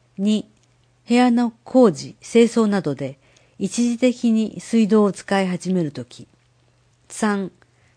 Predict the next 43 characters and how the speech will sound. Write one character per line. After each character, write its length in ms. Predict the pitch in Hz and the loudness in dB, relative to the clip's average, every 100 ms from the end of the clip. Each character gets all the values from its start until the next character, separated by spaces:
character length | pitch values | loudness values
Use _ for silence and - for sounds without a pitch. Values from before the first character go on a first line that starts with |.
| - | -2
引 120 | 233 | -2
っ 20 | 226 - | -2 -2
越 80 | 247 | -2
し、 360 | - 233 - - | -2 -6 -6 -2
長 200 | 262 254 | 0 0
期 160 | 202 | -2
不 180 | 175 180 | -2 -4
在 260 | 165 202 196 | -2 -2 0
な 140 | 190 | -4
ど 140 | 156 | -4
で、 200 | 135 131 - _ _ | -8 -10 -14 _ _
水 320 | - - 240 | -6 0 2
道 280 | 214 220 208 | 4 2 2
を 120 | 190 | -2
止 160 | - 220 | -2 -2
め 160 | 208 202 | 0 0
る 120 | 185 | -2
と 140 | 165 | -6
き。 240 | 151 - - _ _ _ _ _ _ _ _ _ _ _ _ _ - | -8 -14 -20 _ _ _ _ _ _ _ _ _ _ _ _ _ -10
受 280 | 190 247 | -2 0
付 280 | 240 - 233 | 0 0 -2
時 140 | 180 180 | -2 -6
間。 300 | 151 120 - _ _ _ _ - | -8 -10 -14 _ _ _ _ -8
月 300 | 180 196 - | -4 -2 4
曜 180 | 269 277 | 6 6
か 140 | 269 | 4
ら 100 | 190 | 0
金 320 | 165 - 202 196 | 0 -2 0 0
曜 220 | 180 151 | 0 -2
日、 220 | 143 120 _ _ _ _ | -6 -12 _ _ _ _
八 320 | 208 208 247 | -8 -4 -4
時 100 | 202 | -2
三 280 | - 214 208 | 0 0 0
十 160 | 220 | -2
分 320 | 220 - 175 151 | -4 -2 -4 -2
か 120 | 160 | -6
ら 200 | 156 135 | -6 -8
十 280 | 170 185 214 | -8 -2 0
七 280 | 220 208 180 | 2 0 -2
時 260 | - 127 - | -6 -14 -10
十 260 | 170 196 | -6 -4
五 140 | 151 139 | -4 -6
分。 300 | - 147 | -8 -18